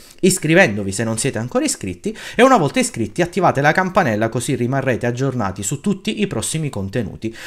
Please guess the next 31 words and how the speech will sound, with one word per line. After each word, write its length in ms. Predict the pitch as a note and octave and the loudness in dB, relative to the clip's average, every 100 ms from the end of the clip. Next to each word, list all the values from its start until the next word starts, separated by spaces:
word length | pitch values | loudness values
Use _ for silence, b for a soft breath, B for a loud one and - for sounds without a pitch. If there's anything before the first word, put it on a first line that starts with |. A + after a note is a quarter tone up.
| B | B
Poi 180 | G#3 D3 | 8 8
vi 140 | C#3 | 8
do, 240 | D#3+ E3 C#3+ | 6 6 4
mm, 140 | C3 B2+ | 0 0
l'invito 500 | C#3 E3+ F3+ G#2+ G#2 B - | 0 0 0 -2 -8 B -2
a 100 | B2+ | 2
guardare 380 | D3+ D3+ D3+ A#2+ | 4 4 2 2
qui 120 | C#3 | -2
sotto 240 | D3 - | -4 -4
in 40 | C#3+ | -2
descrizione 600 | G3+ - - - A#2+ B2 | -2 -2 -2 0 2 2
perché 240 | B2+ - | 0 -2
troverete 500 | C3+ C3 C#3+ B2+ A2+ | -2 0 2 0 0
altri 400 | F#3 F3+ - A2+ | 4 4 4 0
modi 280 | A#2 B2 A2 | 0 0 0
per 140 | A2+ | -2
supportare 520 | - A#2 - A#2 C3+ A#2 | -6 -6 -8 -4 -2 0
il 80 | |
mio 140 | C3+ G3 | 0 0
canale. 340 | C4 A#2+ F2+ | 0 0 -2
Innanzitutto 680 | G#2+ B2+ B2+ D#3+ A#3 C#4 C#4 B B | -2 -2 -2 -2 -2 -4 -6 B B
potete 320 | D#3 D#3 D#3 | 2 2 4
anche 300 | C#3 D3 C#3 | 4 4 2
lasciare 340 | B2+ - D#3 B2+ | 2 2 2 2
un 100 | A#2+ | 0
commento 540 | B2+ C3 D3 C#3 A#2+ | 0 0 0 -2 -4
con 160 | A#2 A#2+ | -2 -2
la 80 | |
funzione 420 | A#2 A#2 A2 C#3 G#2+ | -2 -4 -4 -4 -4
super 300 | B2+ B2+ A2+ | -2 -2 0
grazie 560 | B2+ A2 - - F#3+ | 2 2 0 -2 -4